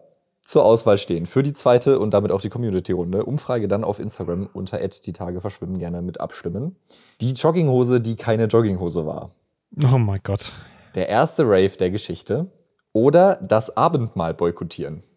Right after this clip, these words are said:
Speaker 2: Oh, ey, die sind gefühlt von der ersten oder zweiten Folge, die Titel. Ich kann's nicht erklären, ist mal wieder so ein Gefühl. Aber gefühlt kommen die von der ersten oder zweiten Folge. Und das erste Rave der Geschichte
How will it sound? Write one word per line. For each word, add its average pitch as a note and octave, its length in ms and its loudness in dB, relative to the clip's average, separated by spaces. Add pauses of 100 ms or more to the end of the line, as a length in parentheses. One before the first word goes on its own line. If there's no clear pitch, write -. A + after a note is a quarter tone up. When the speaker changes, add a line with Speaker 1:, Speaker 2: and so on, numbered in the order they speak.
(320)
Speaker 2:
Oh, F3 440 4 (480)
ey, D3+ 260 4 (240)
die D3 80 0
sind F#3 300 2
gefühlt F#3 440 4
von D#3+ 140 0
der D#3 140 2
ersten F#3 240 4
oder D3+ 120 4
zweiten E3 320 2
Folge, D3 300 4
die A2+ 140 -2
Titel. A2 320 -6 (480)
Ich C#3+ 100 -2
kann's G3+ 220 0
nicht D3 100 4
erklären, D3+ 480 4
ist D#3 140 -2
mal C#3+ 100 4
wieder D#3 160 6
so C3+ 120 4
ein C3 40 0
Gefühl. D#3 440 2 (520)
Aber F#3+ 460 2 (120)
gefühlt C4+ 600 4 (300)
kommen F#3 160 6
die F3 80 6
von D#3+ 100 2
der D3 120 4
ersten E3+ 200 4
oder D3 100 6
zweiten C#3 260 4
Folge. G#2 340 0 (320)
Und D3+ 400 4 (320)
das C#3 120 0
erste F3 340 2
Rave F#3 180 6
der F#3 160 2
Geschichte G#3 580 2